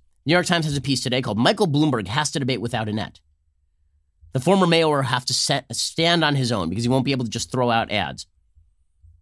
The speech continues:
Uh, I, I'm, again, highly amused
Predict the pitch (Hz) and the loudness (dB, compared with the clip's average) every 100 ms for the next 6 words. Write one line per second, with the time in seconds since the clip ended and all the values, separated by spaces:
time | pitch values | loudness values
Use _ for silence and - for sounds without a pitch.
0 | _ - - - 120 - 165 160 - _ | _ -8 -6 -6 -6 0 0 0 -8 _
1 | 156 143 104 - 175 202 196 135 117 78 | -2 0 -2 2 2 4 2 2 2 0
2 | 65 - | -6 -12